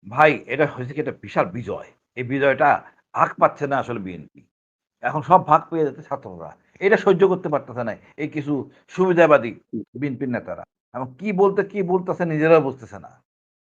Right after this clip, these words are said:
হাসিনা চলে গেছে, এই জন্য বিচার হতে হবে নিঃসন্দেহে,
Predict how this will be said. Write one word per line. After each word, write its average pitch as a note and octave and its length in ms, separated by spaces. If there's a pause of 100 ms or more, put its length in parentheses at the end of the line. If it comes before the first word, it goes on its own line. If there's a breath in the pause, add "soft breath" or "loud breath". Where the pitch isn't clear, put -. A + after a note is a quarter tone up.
(960)
হাসিনা F#3 360
চলে F#3+ 280
গেছে, F#3 200 (120)
এই E3+ 100
জন্য E3+ 220
বিচার C#3+ 300
হতে C3 220
হবে D2+ 200 (280)
নিঃসন্দেহে, B2+ 640